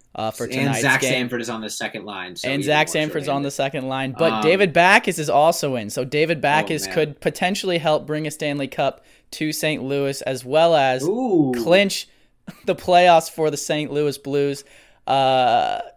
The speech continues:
Speaker 1: <laughs> just on the other side. <laughs>
Speaker 2: Yeah, if he, if he continues to play like he has over these past few years, uh, no,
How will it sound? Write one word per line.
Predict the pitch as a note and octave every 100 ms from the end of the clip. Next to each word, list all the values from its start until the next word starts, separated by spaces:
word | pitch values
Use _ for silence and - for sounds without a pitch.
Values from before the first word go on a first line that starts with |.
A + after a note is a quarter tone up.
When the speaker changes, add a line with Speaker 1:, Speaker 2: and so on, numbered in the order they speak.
| -
Speaker 1:
<laughs> | - - A3
just | G3 -
on | E3
the | D3+
other | C#3+
side. | C3+ C#3+ C3+ - -
<laughs> | - - - _ - - -
Speaker 2:
Yeah, | G3+ E3 - A2
if | B2 B2+
he, | B2+ C3 C3
if | C#3
he | D3 C#3+ C3+ C3 _ _ _
continues | C#3+ C3 C#3+ C#3 B2+
to | C#3
play | C3+ C3
like | A#2+
he | B2
has | A#2+ B2 B2
over | A#2
these | A2+
past | B2+ A2+ -
few | A#2
years, | A2 B2+ A2+ G#2
uh, | G2+ - _ _ _ _ _ _
no, | F#2 E2